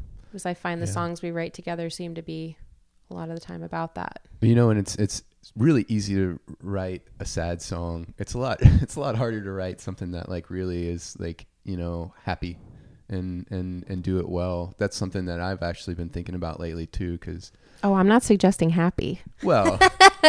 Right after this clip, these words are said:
Speaker 1: I'm just suggesting, like, that this person's not, you know, on the point of suicide and
Speaker 2: R-, right.
Speaker 1: desperation, <laughs> you know, that they're, like,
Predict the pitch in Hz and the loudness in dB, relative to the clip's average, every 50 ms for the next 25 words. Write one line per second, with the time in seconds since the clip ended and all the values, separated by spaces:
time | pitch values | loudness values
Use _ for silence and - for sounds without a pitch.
0 | 311 311 - 320 302 285 349 392 403 392 381 349 330 311 302 254 - 247 247 240 | 12 12 10 6 4 4 2 0 0 -2 -2 -2 -2 -4 -2 2 6 6 8 10
1 | 254 262 262 - 269 233 233 240 226 220 254 - - 226 202 202 190 185 180 - | 10 10 10 8 6 6 10 10 12 12 10 8 6 2 4 4 4 4 4 4
2 | - 208 196 - - 208 233 247 - - 226 214 247 240 226 220 214 202 196 202 | 2 2 2 2 4 4 4 4 6 6 8 8 8 8 6 8 10 10 10 10
3 | - - 196 185 180 175 175 175 175 180 180 - - 196 180 175 170 - - - | 10 6 4 2 2 2 0 -2 -2 0 0 2 2 2 0 0 0 0 2 4
4 | 185 180 190 - 190 170 165 160 156 156 160 - 170 170 190 196 185 180 180 175 | 4 4 6 8 8 10 10 10 8 8 8 10 10 10 8 8 6 4 6 8
5 | 170 180 202 247 202 240 - - 190 - - - 220 214 214 - - 240 247 240 | 10 10 10 10 10 8 8 8 6 4 4 4 6 6 6 8 8 6 6 6
6 | - 247 240 254 - - 269 294 - - 277 269 285 - 247 240 - - - 285 | 6 4 4 4 4 6 8 8 8 10 10 8 8 8 6 4 4 6 4 2
7 | - - 285 302 - | 2 0 -6 -10 -10